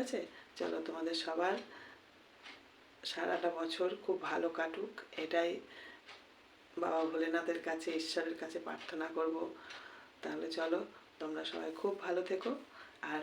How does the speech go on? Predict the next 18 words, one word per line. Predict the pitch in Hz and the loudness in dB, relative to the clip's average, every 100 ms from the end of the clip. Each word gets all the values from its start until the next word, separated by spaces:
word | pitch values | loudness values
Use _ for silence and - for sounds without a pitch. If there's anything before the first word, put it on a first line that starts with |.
| - | -2
ভালোবেসে | 151 160 160 - | 0 2 2 0
একটু | - - 165 | -2 -2 -2
আমার | 156 156 160 | 0 -2 -4
পাশে | - 165 | -4 -2
থেকো, | 170 - - - - - - - - - | -2 -2 -4 -6 -8 -8 -8 -10 -16 -4
তাহলেই | 165 156 165 170 165 | 0 4 6 6 6
আমি | 165 208 - - - - - - - - - - - - - - - - 175 | 4 2 2 -2 -4 -10 -16 -18 -16 -16 -14 -14 -12 -8 -10 -12 -14 -8 -6
একটু | - 185 175 | 4 6 6
উপার্জন | 175 180 - 185 175 | 8 6 8 6 8
করতে | 170 175 170 | 6 6 4
পারবো, | 185 190 202 | 4 2 2
যেটা | 175 175 175 | 4 4 4
সত্যি | 170 - 190 | 2 4 6
কথা। | 175 175 180 - - - - - | 6 4 -2 -4 -12 -10 -8 2
নিজেরও | 180 175 180 | 6 8 6
তো | 185 | 4
একটু | 185 180 | 2 2
হাত | 147 | 2